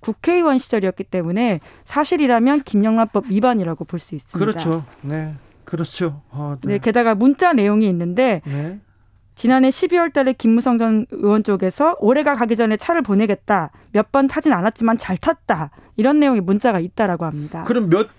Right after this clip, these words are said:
Speaker 2: 몇 번 타진 않았을지라도 그럼 가-, 차를 가지고 있었다는 거네요. 며칠 동안.
Speaker 1: 네, 그런 문자 기록이 있기 때문에 지금 경찰이 수사를 한다라고 보시면 될 것 같습니다.
Speaker 2: 김무성 전 의원은 뭐라고 합니까?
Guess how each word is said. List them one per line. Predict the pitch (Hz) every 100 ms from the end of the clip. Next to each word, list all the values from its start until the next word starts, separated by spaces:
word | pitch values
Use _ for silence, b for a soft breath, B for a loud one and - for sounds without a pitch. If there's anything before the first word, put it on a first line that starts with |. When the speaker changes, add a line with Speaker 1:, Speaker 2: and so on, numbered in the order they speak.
| _ -
Speaker 2:
몇 | 170 170
번 | 247 220
타진 | 226 240 226
않았을지라도 | 190 226 240 214 180 220 190 185
그럼 | 190 214 185
가-, | - -
차를 | - 247
가지고 | 262 151 185 233
있었다는 | 196 226 226 202
거네요. | 180 170 165 - 165 156 151
며칠 | 175 185 190
동안. | 180 151 175 294
Speaker 1:
네, | 294 202
그런 | - 262 277
문자 | 220 247 302
기록이 | 262 254 220
있기 | 190 269
때문에 | - 233 214 208
지금 | - 190
경찰이 | 190 190 240 220
수사를 | 277 302 262
한다라고 | 226 214 202 175 170
보시면 | - 175 175 160 -
될 | - 190
것 | 180
같습니다. | 160 - 165 151 -
Speaker 2:
김무성 | 143 220 240 254 208 247 240
전 | 208 220
의원은 | 214 220 214 214 226 226 214
뭐라고 | 175 208 202
합니까? | 202 185 175 196